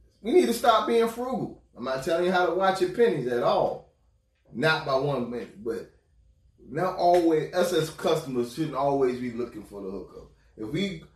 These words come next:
go to somebody, let's respect what people do.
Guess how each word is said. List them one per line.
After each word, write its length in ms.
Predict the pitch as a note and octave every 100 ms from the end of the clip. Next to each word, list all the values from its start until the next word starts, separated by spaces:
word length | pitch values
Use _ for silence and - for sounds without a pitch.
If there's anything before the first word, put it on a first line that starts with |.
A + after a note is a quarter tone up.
| _ _
go 260 | C3+ F#3 F#3+
to 80 | F#3+
somebody, 440 | F#3+ F3 E3+ E3+
let's 200 | A#3 A#3
respect 560 | F#3 F3+ - F#3 - -
what 240 | C#3 -
people 300 | F#3 D3 B2
do. 300 | - C3 -